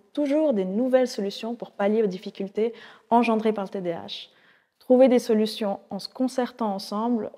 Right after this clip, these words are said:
fait, selon moi, encore, euh, plus sens, euh, pour mieux réussir à vivre avec ce trouble.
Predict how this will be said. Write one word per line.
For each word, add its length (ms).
fait, 260
selon 300
moi, 140
encore, 580
euh, 320
plus 160
sens, 560
euh, 240
pour 400
mieux 460
réussir 480
à 80
vivre 340
avec 160
ce 100
trouble. 460